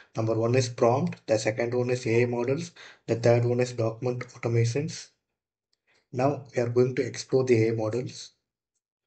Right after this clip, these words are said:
So again, if we have a plenty of features here,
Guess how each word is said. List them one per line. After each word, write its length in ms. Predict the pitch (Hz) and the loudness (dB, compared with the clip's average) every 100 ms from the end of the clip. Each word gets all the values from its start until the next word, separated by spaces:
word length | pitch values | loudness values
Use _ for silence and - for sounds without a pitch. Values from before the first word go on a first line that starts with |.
| _ _ _ _ | _ _ _ _
So 160 | 139 - | 0 4
again, 360 | 127 117 143 151 | 4 6 6 4
if 160 | 123 | 4
we 80 | 123 | 6
have 160 | 123 131 | 6 4
a 80 | |
plenty 400 | 135 - 117 120 | -2 -4 -4 0
of 120 | 139 131 | 0 0
features 460 | - 131 127 127 | -4 -4 0 -2
here, 400 | - - 131 170 | 0 -2 0 0